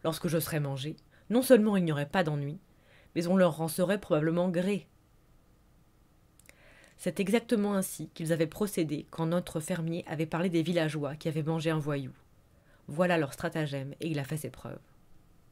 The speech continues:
Vieux Chen arriva aussi, fort en colère, mais il ne parvint pas à me fermer la bouche. Je tenais à parler à ces gens-là. « Changez, changez jusqu'au tréfonds de votre cœur, » dis-je. «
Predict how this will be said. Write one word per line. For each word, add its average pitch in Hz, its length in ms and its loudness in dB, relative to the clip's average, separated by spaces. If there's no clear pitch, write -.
Vieux 202 240 4
Chen 247 440 2
arriva 190 380 4
aussi, - 300 0
fort 196 200 0
en 202 80 4
colère, 156 540 -4
mais 170 160 -2
il 180 160 4
ne 170 80 4
parvint 160 440 -2
pas 208 100 4
à - 200 -2
me 160 120 0
fermer 175 300 0
la 160 120 2
bouche. 139 400 -10
Je 165 100 -8
tenais 190 360 2
à 160 80 -4
parler 165 300 0
à 147 60 2
ces 156 140 -4
gens-là. « 151 320 -2
Changez, 302 560 6
changez 277 420 4
jusqu'au 233 260 2
tréfonds 277 380 2
de 247 80 6
votre 226 260 2
cœur, » 285 480 2
dis-je. « 143 380 -8